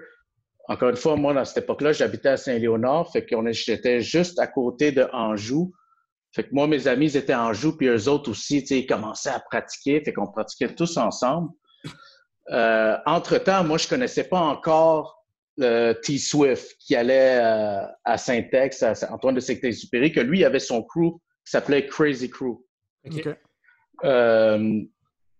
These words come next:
Speaker 1: là, on pratiquait, nous autres, ben, on se démerdait, tu sais, on pratiquait sur le gazon dans, dans les Neuville.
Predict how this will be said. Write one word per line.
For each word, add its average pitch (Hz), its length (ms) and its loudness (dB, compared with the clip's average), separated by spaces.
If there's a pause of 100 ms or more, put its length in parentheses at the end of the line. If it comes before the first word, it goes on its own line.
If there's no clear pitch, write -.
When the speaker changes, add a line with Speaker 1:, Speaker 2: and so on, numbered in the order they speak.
(300)
Speaker 1:
là, 143 260 4
on 127 100 0
pratiquait, 147 460 0
nous 139 220 0
autres, 180 280 0
ben, 120 300 2
on 113 100 -2
se 117 100 -10
démerdait, 135 500 2
tu - 60 -8
sais, 147 60 0
on 123 100 0
pratiquait 135 460 -2
sur - 180 -6
le 117 60 -6
gazon 127 640 2
dans, 107 380 -2
dans 110 140 0
les 113 160 0
Neuville. 127 540 2